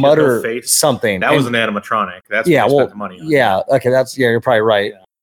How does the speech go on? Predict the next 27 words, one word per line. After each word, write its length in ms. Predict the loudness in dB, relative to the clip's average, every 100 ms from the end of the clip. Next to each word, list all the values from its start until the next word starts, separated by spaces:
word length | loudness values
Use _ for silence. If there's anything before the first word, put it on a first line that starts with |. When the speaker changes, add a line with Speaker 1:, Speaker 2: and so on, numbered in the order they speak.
| _ _
Speaker 2:
But 480 | 0 2 4 2 -4 _ _ _ _ _ _ _ _ -10
it, 160 | -10 -10 -10 -4
it 140 | 2 4
was 100 | 4
just, 280 | 4 2 2
like, 220 | 2 2
stunning 400 | 0 2 2 4
to 40 |
me. 140 | 2 2
It's 140 | 2
like, 120 | 2
that's 200 | 2 2
what 120 | 2 4
really 200 | 4 4
makes 280 | 2 0 -2
you 40 |
be 120 | 0
like, 200 | 2 0
"Holy 360 | 0 0 2 0
shit." 300 | 0 -2 0
Like, 200 | -2 -2
he 140 | 0
was 180 | 2 2
doing 280 | 2 2 4
everything 400 | 4 2 0 0
he 160 | 0 -4
could 400 | 0 0 0